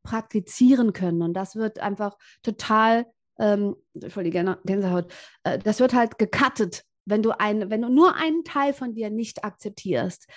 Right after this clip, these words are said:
kann das ganze, große Ganze nicht so fließen, ja? Und, ähm, äh, ob das jetzt das Thema Körperlichkeit, ob das das Thema Weiblichkeit ist, es geht um Selbstannahme.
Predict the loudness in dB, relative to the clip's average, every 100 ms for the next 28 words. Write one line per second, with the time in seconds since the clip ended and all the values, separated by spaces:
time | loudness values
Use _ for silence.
0 | -12 2 6 6 6 2 2 2 2 0
1 | 2 -2 -2 -2 0 2 -2 -2 -8 -2
2 | -2 -2 -4 -2 -2 -2 -4 -4 -4 -6
3 | _ _ _ _ _ -8 -4 -4 -4 -4
4 | -4 -4 -6 -2 2 2 2 2 2 2
5 | 0 -2 -6 -4 -4 -6 -8 -10 -6 2
6 | 4 4 4 2 2 -4 -2 -4 -2 -4
7 | -6 -10 -8 -4 -2 0 2 4 2 -2
8 | 0 2 4 2 0 0 -2